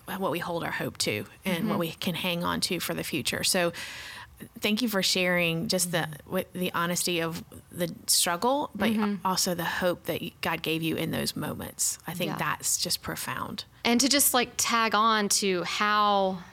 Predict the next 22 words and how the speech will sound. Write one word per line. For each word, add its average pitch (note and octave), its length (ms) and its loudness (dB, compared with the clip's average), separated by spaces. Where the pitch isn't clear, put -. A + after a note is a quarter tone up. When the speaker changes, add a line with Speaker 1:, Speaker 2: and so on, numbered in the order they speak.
Speaker 2:
this - 180 2
changed F#3 300 0
my D#3 140 0
life. - 280 2
Speaker 1:
Mm-hmm. F3+ 200 -6
Speaker 2:
Clearly, G#3 680 2
me G#3+ 160 2
experiencing F#3 1040 0
Christ F3+ 580 0
in F3+ 100 0
a F3 80 0
new E3+ 200 0
way E3+ 380 0
was G3 500 2
the F#3+ 420 -4
aha, F3+ 540 4
the F#3 80 -2
spiritual F#3 480 0
awakening E3+ 560 -4
that F3+ 200 0
I F#3 80 -2
needed, G#3 420 0